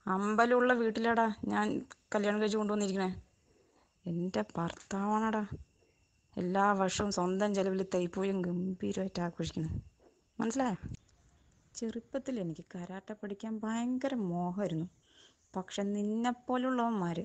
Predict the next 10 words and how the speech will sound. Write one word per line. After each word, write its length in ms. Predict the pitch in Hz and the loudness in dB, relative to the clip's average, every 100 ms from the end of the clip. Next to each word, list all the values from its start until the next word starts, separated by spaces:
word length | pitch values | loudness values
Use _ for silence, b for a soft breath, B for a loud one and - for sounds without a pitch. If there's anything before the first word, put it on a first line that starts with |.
| - _ - 185 | -8 _ -6 -4
എൻ്റെ 300 | 208 226 247 196 | -2 -2 -2 -2
മാതാപിതാക്കളെ 760 | 175 180 185 185 185 185 190 196 - | -2 -2 -2 -2 -2 -4 -4 -6 -2
പറഞ്ഞ് 420 | 185 185 208 226 196 - - | 0 0 0 0 -4 -8 -4
പേടിപ്പിച്ച് 580 | 190 202 220 208 - - - | -2 0 -2 -4 -6 -10 -4
പേടിപ്പിച്ച് 540 | 190 208 214 208 - - - B B B B B B 196 | 0 2 0 -4 -6 -6 -8 B B B B B B -2
അവരെ 260 | 190 190 240 | -2 -2 0
വേഗം 240 | 220 226 240 | 0 0 -2
കെട്ടിച്ചു 300 | 220 247 277 | -2 -2 -2
വിട്ടു. 240 | 247 - - - - - - B B B B - | -2 -6 -14 -16 -18 -18 -20 B B B B -8
പക്ഷേ 320 | 185 - 180 | -8 -4 -2